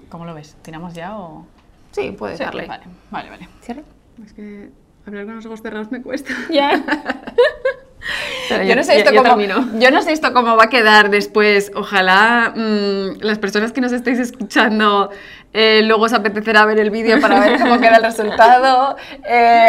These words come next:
Speaker 1: o viceversa, querréis escuchar, eh,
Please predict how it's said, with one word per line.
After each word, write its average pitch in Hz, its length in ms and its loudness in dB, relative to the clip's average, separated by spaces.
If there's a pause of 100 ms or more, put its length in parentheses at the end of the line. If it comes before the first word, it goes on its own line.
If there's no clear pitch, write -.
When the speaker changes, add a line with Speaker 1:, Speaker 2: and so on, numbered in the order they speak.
(120)
Speaker 1:
o 233 120 6
viceversa, 240 880 4
querréis 220 640 2
escuchar, 196 1040 -4
eh, 190 300 -6